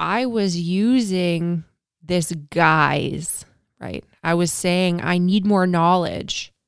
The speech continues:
But really, it was an excuse to keep myself from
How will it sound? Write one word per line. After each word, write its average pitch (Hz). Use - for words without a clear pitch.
But -
really, 208
it 214
was 170
an 170
excuse -
to 190
keep -
myself 180
from 170